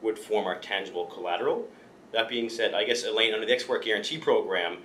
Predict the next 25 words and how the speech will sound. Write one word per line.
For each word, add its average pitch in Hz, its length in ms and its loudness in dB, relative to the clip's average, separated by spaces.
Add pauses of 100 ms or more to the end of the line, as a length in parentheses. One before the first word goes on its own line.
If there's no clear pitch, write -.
(420)
if 120 300 -4
there's 107 320 4
a 101 100 -4
variety 110 580 4
of - 140 -6
collateral 87 720 -2 (240)
to 104 140 -8
a - 20 -4
loan 92 220 -4
facility, 104 680 -2 (280)
uh, 87 280 -6
we 117 100 -4
would 107 140 0
follow 101 320 4
the 92 120 -6
bank's 92 340 0
lead, 110 180 -2
assuming 120 340 -2
it 90 100 -2
made 90 280 -4
commercial 92 360 -10
sense. - 480 -6
Is - 60 -16
that 107 160 0
correct? - 440 -2